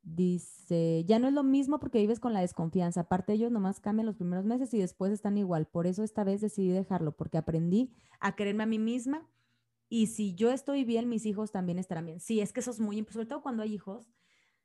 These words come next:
la importancia de que tú estés bien para que ellos estén bien es básica.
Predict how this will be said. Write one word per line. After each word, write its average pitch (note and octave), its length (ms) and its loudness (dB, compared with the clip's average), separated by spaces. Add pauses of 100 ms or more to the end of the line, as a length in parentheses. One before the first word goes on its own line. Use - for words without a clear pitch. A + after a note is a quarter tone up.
(560)
la A3+ 100 2
importancia A3+ 680 0
de C#4 80 -4
que B3 100 -6
tú G#3+ 140 -8
estés G#3 360 -6
bien G3+ 440 -6 (1200)
para F#3+ 180 -2
que F#3 80 -6
ellos F#3+ 160 -4
estén F3 320 -8
bien E3 340 -8 (100)
es E3+ 220 -8
básica. - 600 -14